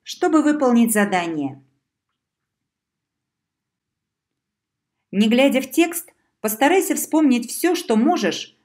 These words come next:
об обычном дне Салли Баркер. Задание шестое. Послушай и прочитай, что рассказывает о себе Джон Баркер, а затем расскажи о себе,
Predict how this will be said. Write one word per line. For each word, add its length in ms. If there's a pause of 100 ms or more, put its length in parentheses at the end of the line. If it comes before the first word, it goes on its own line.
об 160
обычном 540
дне 420
Салли 400
Баркер. 600 (2000)
Задание 580
шестое. 800 (680)
Послушай 600
и 160
прочитай, 680 (220)
что 280
рассказывает 680
о 40
себе 500
Джон 320
Баркер, 540 (360)
а 100
затем 520
расскажи 520
о 140
себе, 520